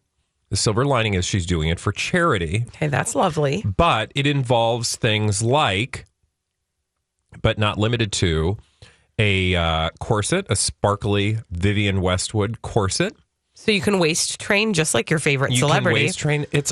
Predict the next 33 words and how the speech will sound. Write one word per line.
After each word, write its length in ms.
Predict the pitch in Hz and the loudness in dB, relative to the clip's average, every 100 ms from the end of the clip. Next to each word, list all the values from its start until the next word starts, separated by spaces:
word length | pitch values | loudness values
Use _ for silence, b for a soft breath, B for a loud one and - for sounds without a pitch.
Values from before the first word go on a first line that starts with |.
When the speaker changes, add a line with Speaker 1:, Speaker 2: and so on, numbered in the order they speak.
| - | -2
Speaker 1:
it's 360 | 151 - 156 | -2 0 0
a 60 | 160 | 0
lot 280 | 143 151 202 | 2 0 0
of, 140 | 208 | 0
like, 180 | 151 101 | 0 0
hookery 600 | 104 120 - 151 156 160 | 0 -2 0 0 0 -2
type 300 | - 160 - | 0 -2 -2
clothes. 680 | - 170 156 165 165 160 - _ _ _ _ _ - | -4 0 0 0 0 -2 -6 _ _ _ _ _ -2
Um, 220 | 110 104 | 0 2
I'm 160 | 110 107 | 0 2
just 220 | 123 - | 0 0
looking 260 | 110 113 | 0 -2
through 140 | 104 90 | 0 0
the 100 | 78 | 2
list 300 | 80 87 - | 0 0 -2
here. 280 | 78 73 - | -2 0 -2
It's, 320 | 98 - - | -4 -4 -2
uh, 220 | 107 87 87 | 0 0 0
but 180 | 139 | 0
it's 120 | 147 160 | 0 0
all 380 | 147 160 208 - | 2 2 0 0
a 100 | 139 | 0
lot 240 | 135 131 | 2 0
of, 100 | 131 | 0
like, 260 | 117 92 92 | 0 -2 -2
designer 500 | 98 92 98 104 135 | -2 0 0 2 0
stuff. 480 | - 151 156 180 - b b b b b b _ | 0 0 0 -2 -12 b b b b b b _
I 140 | - 208 | -2 0
just, 260 | 247 196 - | 0 -2 -2
I 200 | 131 151 | 0 0
would 220 | 151 139 | 0 0
never 360 | 117 110 107 98 | 2 0 2 -2
buy 600 | 80 85 80 82 85 | 0 0 2 0 0